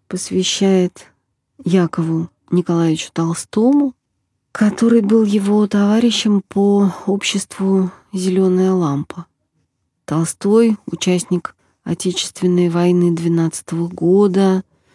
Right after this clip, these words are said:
человек серьёзный, член Союза Благоденствия. Это человек, который отличался серьёзностью, внутренней собранностью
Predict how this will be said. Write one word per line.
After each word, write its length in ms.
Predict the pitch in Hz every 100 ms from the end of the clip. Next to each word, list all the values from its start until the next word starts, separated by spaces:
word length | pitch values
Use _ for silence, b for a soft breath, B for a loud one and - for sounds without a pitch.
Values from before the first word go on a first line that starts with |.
| -
человек 420 | - 160 160 143 -
серьёзный, 1080 | - 196 185 170 170 180 180 180 175 170 - _ _ _
член 380 | - 170 170 170
Союза 400 | 165 175 175 175
Благоденствия. 1300 | 180 175 180 170 165 170 175 - - 170 170 165 175 _ _ _ _ _
Это 240 | 175 175 190
человек, 420 | - 196 202 233
который 960 | - 202 - _ 220 220 220 214 202 202
отличался 1120 | - 160 170 190 185 214 247 254 - 196 180 - _ _ -
серьёзностью, 1400 | - 165 151 165 220 220 185 175 - - - 185 202 - _ _ _
внутренней 680 | 170 160 185 185 165 165 165
собранностью 1160 | - 185 196 190 180 170 175 - - - 190